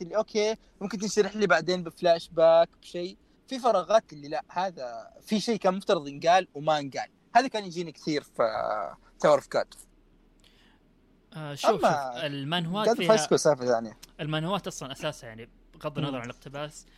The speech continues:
Speaker 2: آه، أشوفها للآن، يعني، مرة، مرة مستواها بعيد جدًا عن ال-، مستوى المانجا.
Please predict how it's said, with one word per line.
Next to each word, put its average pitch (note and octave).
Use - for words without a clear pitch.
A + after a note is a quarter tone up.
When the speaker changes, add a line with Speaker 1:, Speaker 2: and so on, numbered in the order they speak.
Speaker 2:
آه، A#2
أشوفها D#3+
للآن، F3
يعني، A#2+
مرة، D3
مرة C#3
مستواها D#3
بعيد D3+
جدًا D3
عن A2+
ال-، A2
مستوى A#2+
المانجا. G#2+